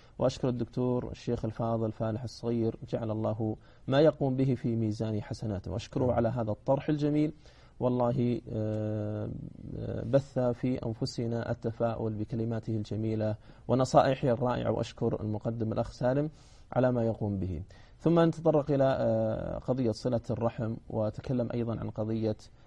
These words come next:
Speaker 1: آه، أخ، آه، أو أخت، آه، تخاف كثير من قضية، آه، العين والحسد، وتخاف على أولادها في المجالس والحفلات التي تقوم بها،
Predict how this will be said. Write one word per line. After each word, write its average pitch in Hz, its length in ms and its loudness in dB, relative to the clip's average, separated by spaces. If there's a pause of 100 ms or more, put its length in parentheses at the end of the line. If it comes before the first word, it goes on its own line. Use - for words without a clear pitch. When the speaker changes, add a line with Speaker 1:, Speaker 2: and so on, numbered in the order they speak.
(200)
Speaker 1:
آه، 104 380 0
أخ، - 300 -6
آه، 101 580 -4
أو 107 200 -2
أخت، - 260 -6 (600)
آه، 107 260 -4
تخاف 127 420 2
كثير 120 460 2
من 104 80 -2
قضية، 104 440 -4 (120)
آه، 104 440 -6
العين 104 640 -2 (300)
والحسد، 110 680 -2 (300)
وتخاف 110 420 0
على 110 180 -2
أولادها 104 600 -2
في 107 300 -4
المجالس 104 720 -4
والحفلات 107 1080 -4
التي 101 240 -2
تقوم 98 380 -2
بها، 104 300 0